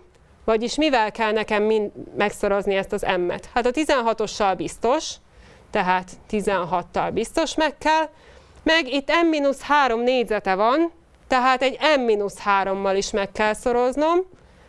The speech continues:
mivel csak egy darab m mínusz három első kitevőjén szerepelt nekünk a bal oldalon.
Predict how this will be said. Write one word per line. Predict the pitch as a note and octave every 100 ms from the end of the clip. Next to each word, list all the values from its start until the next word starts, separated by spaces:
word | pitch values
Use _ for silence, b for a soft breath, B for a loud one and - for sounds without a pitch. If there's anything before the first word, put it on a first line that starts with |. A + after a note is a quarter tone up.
| b
mivel | A#3+ A#3 A#3
csak | A3+ A#3
egy | - G3+
darab | F#3+ F#3 F3+
m | G3+
mínusz | G#3+ G3
három | - G3 G3
első | - G3+ C4 G3+ F#3+ -
kitevőjén | - G#3 G3+ F#3+ F#3 F#3+
szerepelt | - F#3+ F#3 F#3+ F3+ F#3+
nekünk | F#3+ G3 F#3+ F#3+ B B B B B B B
a | G#3+
bal | G3+ F#3+
oldalon. | F3+ F#3 F#3+ F#3+ G3